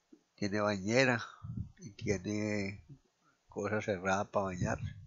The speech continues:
Esta es la otra pieza. Este es el baño auxiliar.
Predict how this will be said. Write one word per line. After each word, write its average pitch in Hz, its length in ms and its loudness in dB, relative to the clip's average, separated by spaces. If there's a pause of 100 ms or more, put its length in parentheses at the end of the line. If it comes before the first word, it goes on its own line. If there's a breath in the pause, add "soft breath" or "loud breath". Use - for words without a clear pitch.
(1000 loud breath)
Esta - 160 10
es - 60 12
la 104 120 8
otra 101 200 8
pieza. - 480 2 (960)
Este - 240 -4
es 113 60 0
el 117 80 2
baño 110 580 0 (280)
auxiliar. 95 760 -2